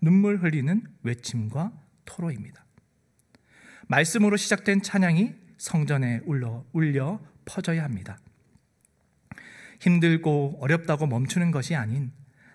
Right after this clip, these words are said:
나태하고 교만하여 경히 여기는 것이 아닌, 주를 찾음으로 고백해야 합니다. 노래해야 합니다.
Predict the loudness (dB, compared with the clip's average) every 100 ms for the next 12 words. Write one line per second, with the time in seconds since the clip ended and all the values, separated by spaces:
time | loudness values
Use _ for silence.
0 | -2 0 0 2 2 2 0 0 2 4
1 | 4 2 2 -2 2 4 6 4 0 -2
2 | -2 -4 -4 -4 -2 -4 -6 -12 _ _
3 | -20 -2 2 4 2 0 -2 2 4 4
4 | 0 -2 -6 -20 _ -6 -2 -2 -4 -8
5 | -8 -6 -8 -10 -8 -8 -10 -18 _ _
6 | _ _ _ _ -2 0 2 0 -2 -4
7 | -8 -12